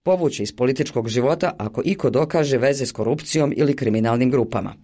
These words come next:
Glavni protivnik Rame je Sali Beriša, bivši predsjednik i bivši premijer, koji tvrdi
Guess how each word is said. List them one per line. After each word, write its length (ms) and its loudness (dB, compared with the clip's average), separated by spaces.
Glavni 280 2
protivnik 520 0
Rame 280 2
je 80 2
Sali 280 2
Beriša, 460 2
bivši 320 -2
predsjednik 560 -2
i 40 -4
bivši 300 0
premijer, 440 2
koji 180 -2
tvrdi 420 0